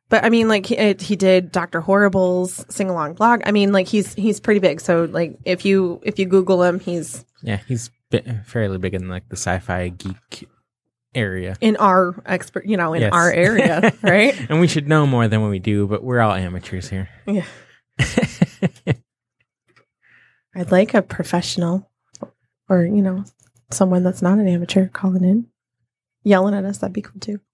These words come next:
Speaker 1: It's not gonna happen.
Speaker 2: Write it.
Speaker 1: <laughs> Everyone's
Speaker 2: write,
Speaker 1: so nice.
Speaker 2: <laughs> write a Twitter in
Speaker 1: <laughs>
Speaker 2: or about us. Post on Facebook.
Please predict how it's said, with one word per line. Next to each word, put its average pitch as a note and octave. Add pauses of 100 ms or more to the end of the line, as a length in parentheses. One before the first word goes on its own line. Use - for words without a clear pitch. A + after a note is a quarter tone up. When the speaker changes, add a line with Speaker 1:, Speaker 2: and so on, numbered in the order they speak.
(1500)
Speaker 1:
It's -
not -
gonna -
happen. - (440)
Speaker 2:
Write A#2
it. D4 (140)
Speaker 1:
<laughs> -
Everyone's D#4+
Speaker 2:
write, -
Speaker 1:
so C#4+
nice. A3+ (340)
Speaker 2:
<laughs> -
write F#3
a -
Twitter D#3
in C3+
Speaker 1:
<laughs> -
Speaker 2:
or A2+ (120)
about A2+
us. G2+ (100)
Post C#3
on A#2+
Facebook. G#2+